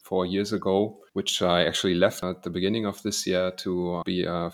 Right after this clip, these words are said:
freelancing consultant, if you will, in that space. And we founded two medtech startups as a product of this venture builder. I was a managing director of one of them. That's my background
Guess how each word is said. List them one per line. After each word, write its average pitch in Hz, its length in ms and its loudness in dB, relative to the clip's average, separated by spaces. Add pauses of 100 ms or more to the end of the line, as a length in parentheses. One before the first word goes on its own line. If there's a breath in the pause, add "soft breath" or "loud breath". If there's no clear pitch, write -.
freelancing 95 640 2
consultant, 95 640 0
if 101 220 -12
you 98 100 -2
will, 98 300 0
in 90 140 -4
that 90 180 -4
space. - 500 0
And 82 160 -6
we 87 80 -4
founded 85 480 -2
two 101 160 -2
medtech 92 420 0
startups - 720 -2
as - 360 -6
a - 40 -12
product 92 400 2
of 78 160 -8
this - 280 -4
venture - 280 -4
builder. 98 520 -2
I 85 100 -8
was 82 240 -4
a 82 160 -4
managing 87 380 0
director 80 360 -4
of - 320 -10 (120)
one 87 160 0
of 85 160 -4
them. 78 280 -6
That's - 220 -8
my 82 400 -4
background 85 540 -2